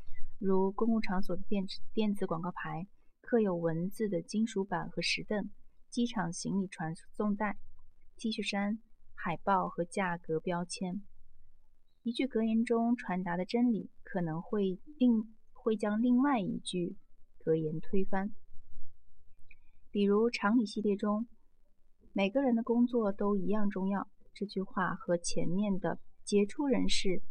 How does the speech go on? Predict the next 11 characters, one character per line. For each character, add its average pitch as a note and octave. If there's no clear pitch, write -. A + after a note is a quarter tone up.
理 E3
应 F#3+
享 F3
有 F3
特 -
权” -
相 D#3+
矛 D#3
盾。 -
另 G#3+
外， G#3+